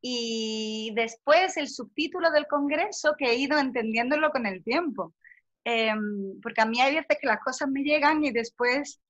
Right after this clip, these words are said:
las entiendo, ¿no? Con las circunstancias astrológicas. El subtítulo es Nutriendo el corazón de una revolución universal.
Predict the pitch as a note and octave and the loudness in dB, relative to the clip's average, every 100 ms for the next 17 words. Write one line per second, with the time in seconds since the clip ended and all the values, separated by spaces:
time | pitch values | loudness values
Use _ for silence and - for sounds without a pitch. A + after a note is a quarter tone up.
0 | - A3+ A3+ A#3+ A3+ G3+ A#3 A#3+ A#3 F#3+ | -6 0 0 0 -2 -2 0 0 0 -2
1 | F#3 G3+ A#3+ C4 A#3+ A3+ A3 A3 A3 - | -2 -4 -2 -2 0 0 -2 -4 -8 -12
2 | _ _ _ _ - A#3 A3+ - A#3+ A3+ | _ _ _ _ 0 0 2 -2 -4 -2
3 | A#3 A#3 A3+ A#3+ A#3 - A3 B3 D#4 C#4 | 2 2 4 2 2 0 2 4 2 -2
4 | - F#3 F3 - - A3 G#3+ G#3+ G#3+ G#3 | -2 -2 -2 -12 -8 -4 -2 -4 -8 -10
5 | D4+ D4 D4 D4 D4+ E4+ F#4 - _ _ | -10 -6 2 4 6 4 0 -14 _ _
6 | _ - A3+ A#3 G3+ C4 C4+ D4+ D4+ C4 | _ -10 -6 -6 -6 -2 2 4 4 2
7 | C4 F4 - - A#3+ A#3+ A3+ A3 - D4 | 2 0 -2 -8 -2 4 4 2 4 6
8 | D4 C#4 C4 B3+ B3+ B3 A3+ A#3 - A3+ | 6 4 0 2 2 2 -2 -4 -4 -4
9 | A#3 A3+ F#3+ - - E3 | -4 -4 -4 -6 -4 -4